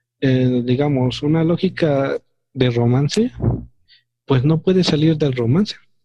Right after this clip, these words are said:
El drama, es, este, son palabras de, de cariño, de, de ale-, de cosas que, que causan placer.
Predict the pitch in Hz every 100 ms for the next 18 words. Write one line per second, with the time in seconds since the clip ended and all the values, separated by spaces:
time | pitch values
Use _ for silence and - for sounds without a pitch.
0 | - 135 123 123 160 190 190 180 175 175
1 | 160 - - - 127 - 139 131 135 135
2 | 139 123 123 - _ _ _ - _ _
3 | 131 120 123 123 147 160 160 156 139 123
4 | 120 117 117 - _ 135 123 120 120 131
5 | 131 143 - 123 120 170 170 208 - 160
6 | - _ _ - 127 123 123 120 165 165
7 | 175 156 131 131 123 - 185